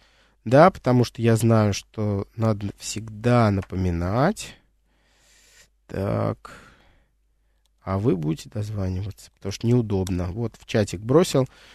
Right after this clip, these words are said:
Э, телефон прямого эфира у нас восемь четыре девять пять семь три семь три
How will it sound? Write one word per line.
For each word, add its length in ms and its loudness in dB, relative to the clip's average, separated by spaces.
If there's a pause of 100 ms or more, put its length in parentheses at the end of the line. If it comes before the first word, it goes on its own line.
(240)
Э, 280 8
телефон 400 8
прямого 440 10
эфира 260 12
у 60 12
нас 220 10
восемь 360 6
четыре 380 2
девять 380 0
пять 300 6 (240)
семь 340 6
три 320 4
семь 320 2
три 400 2